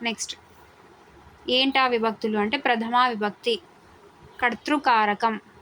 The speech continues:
ఓకేనా? కర్త గురించి చెప్తాయి. డు, ము, ఊలు, రాముడు, ఆ, జలము. ఉమ్, so అలా అన్నమాట. ఓకేనా? నెక్స్ట్ వచ్చేసి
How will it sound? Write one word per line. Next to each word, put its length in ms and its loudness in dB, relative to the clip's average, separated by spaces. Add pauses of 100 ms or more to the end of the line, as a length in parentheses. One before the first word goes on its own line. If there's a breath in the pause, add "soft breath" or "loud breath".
(240)
ఓకేనా? 240 0
కర్త 380 -2
గురించి 380 -2
చెప్తాయి. 380 -6 (460)
డు, 380 2 (160)
ము, 380 -4
ఊలు, 480 2
రాముడు, 800 2 (460)
ఆ, 160 4 (540)
జలము. 760 0 (1600)
ఉమ్, 200 -2 (640)
so 40 -2
అలా 220 0
అన్నమాట. 300 -6 (140)
ఓకేనా? 280 -10 (3000)
నెక్స్ట్ 280 -6
వచ్చేసి 640 -4